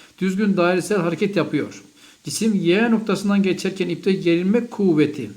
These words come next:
Bakın arkadaşlar, buradan geçerken ipte gerilme kuvveti iki M G'ymiş. O zaman bununla bu aynı değil midir?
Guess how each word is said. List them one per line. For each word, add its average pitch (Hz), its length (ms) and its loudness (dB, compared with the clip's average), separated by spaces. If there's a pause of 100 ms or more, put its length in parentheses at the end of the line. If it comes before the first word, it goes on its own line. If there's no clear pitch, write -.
(400)
Bakın 185 440 -8
arkadaşlar, 156 640 -8 (140)
buradan 165 340 -4
geçerken 165 480 -6
ipte 156 220 -6
gerilme 151 340 -4
kuvveti 160 320 -8
iki - 180 -8
M 175 160 -6
G'ymiş. 120 420 -12 (500)
O 170 60 -4
zaman 196 380 -2
bununla 240 300 2
bu - 120 -4
aynı 202 360 0
değil 165 200 4
midir? 220 360 0